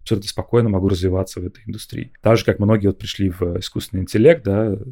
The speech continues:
когда-то казалось, что, ну да, может быть, а может и нет. Сейчас уже таких вопросов нет. Всем понятно, что за генеративным, э, контентом будущее.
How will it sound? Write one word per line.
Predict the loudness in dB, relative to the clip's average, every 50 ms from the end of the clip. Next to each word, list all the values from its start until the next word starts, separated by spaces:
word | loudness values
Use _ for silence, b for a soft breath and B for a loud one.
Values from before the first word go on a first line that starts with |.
| -16 -18 -18 _
когда-то | -4 -2 -2 2 4 4 4 4 2
казалось, | 0 0 2 4 4 4 4
что, | 2 0 -2 0 2
ну | 2 0 -2 -4 -10 -12 -8
да, | -6 -4 -4 -2 -2 -2 -2 -2 -2
может | -2 0 0 0 0 0 -4
быть, | -4 0 2 2 2 2 0 -2 -6 -10 -10
а | -8
может | -6 -6 -6 -6 -8 -8 -8
и | -6
нет. | -6 -4 -4 -4 -6 -8 _
Сейчас | -8 0 2 2 2 2
уже | 0 -4
таких | -4 -8 -10 -10
вопросов | -8 -4 -4 -4 -4 -4 -4
нет. | -2 -2 -2 -2 -4 -8 -10
Всем | -4 -2 -2 -2 0
понятно, | 0 0 2 2 2 0 -2 -4
что | -6 -4 -2 0 0 0 -2 -4 -8
за | -8 -6 -4 -2 0 0 0 0 -2 -4 -6 -8
генеративным, | -6 -4 -2 0 0 0 0 0 0 -2 -2 0 0 -2 -4 -6 -8 -10 -10 -10 -10 -10
э, | -10
контентом | -8 -8 -6 -2 0 0 0 0 0 -2 -2 0
будущее. | 0 0 0 0 -4 -6 -8 -10 -10 -12